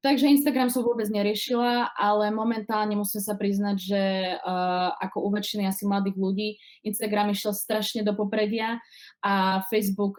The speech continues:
asi dosť upadá a tým pádom aj u mňa už je obľúbenejší určite Instagram a trávim na ňom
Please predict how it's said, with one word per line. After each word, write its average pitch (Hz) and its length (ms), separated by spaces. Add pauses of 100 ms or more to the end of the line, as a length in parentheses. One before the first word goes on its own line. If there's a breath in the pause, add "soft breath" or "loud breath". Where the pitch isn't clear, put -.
asi 202 480
dosť 202 480
upadá 202 560
a - 160
tým 196 160
pádom 190 240
aj 185 160
u 196 80
mňa 196 240
už 190 160
je 202 80
obľúbenejší 185 560
určite 180 320
Instagram 180 560
a - 160
trávim 180 560
na 180 160
ňom 175 240